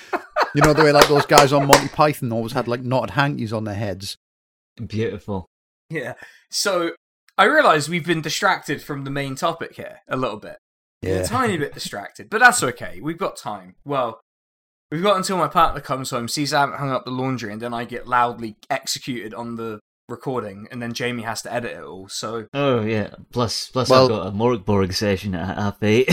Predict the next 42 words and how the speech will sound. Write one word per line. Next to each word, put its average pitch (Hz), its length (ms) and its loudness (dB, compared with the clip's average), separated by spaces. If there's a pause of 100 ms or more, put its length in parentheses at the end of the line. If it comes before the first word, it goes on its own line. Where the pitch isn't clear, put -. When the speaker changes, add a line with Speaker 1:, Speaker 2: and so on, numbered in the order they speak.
Speaker 2:
<laughs> - 80 -6
Speaker 3:
Yeah, 147 220 4
Speaker 1:
Yeah. 120 260 6
Speaker 3:
we, 165 100 -2
we, 143 40 -2
Speaker 1:
Well, 156 180 10
Speaker 3:
we 165 120 4
are 170 180 4
on 156 80 2
the 147 60 -6
clock, - 500 -6
so - 180 -2
Speaker 1:
just 170 200 6
make 185 160 8
sure, 170 320 10
make 147 180 2
sure 151 140 4
you 131 140 6
leave 127 180 4
a - 20 0
note 123 240 2
for 127 80 0
your 113 80 2
partner 113 360 4
to - 120 -8
upload 113 400 -2
your 110 180 0
audio 139 360 0 (300)
when 120 120 -6
she's - 180 -4
Speaker 3:
Yeah. 170 140 6
Speaker 1:
done 131 120 0
murdering 135 360 4
you. 143 80 6
Speaker 3:
<laughs> - 0 -
She'll, 175 300 2
she'll 151 180 2
know. 156 400 2 (480)
So, 180 440 2 (1080)
so 165 260 0
we 202 160 -4
wanted, 175 520 -4